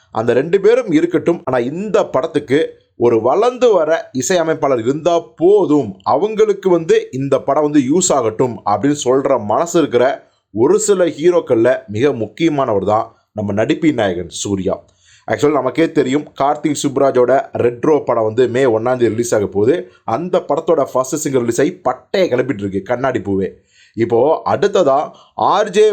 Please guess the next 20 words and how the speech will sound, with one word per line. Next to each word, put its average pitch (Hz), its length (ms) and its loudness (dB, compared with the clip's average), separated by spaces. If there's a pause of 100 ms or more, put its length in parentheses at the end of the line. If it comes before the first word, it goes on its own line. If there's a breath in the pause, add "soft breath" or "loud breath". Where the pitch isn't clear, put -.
(100)
பாலாஜி 151 540 2
இயக்கத்துல 135 400 2
அவர் 113 140 -2
நடிச்சிட்டு 117 300 -2
இருக்க 110 240 2
படம் 101 220 -2
தான் 117 120 0 (120)
சூர்யா 143 340 2 (180)
ஃபார்ட்டி 123 360 0
ஃபைவ். 143 180 2 (560 loud breath)
அந்த 220 320 -4 (240)
படத்தோட 180 380 2 (160)
மியூசிக் 160 340 2
எப்படி 143 220 -2
இருக்கும், 113 280 0 (220)
அந்த 117 200 0
படத்தோட 151 360 2
மியூசிக் 147 220 0
டைரக்டர் 104 320 -2
யாரு 143 280 2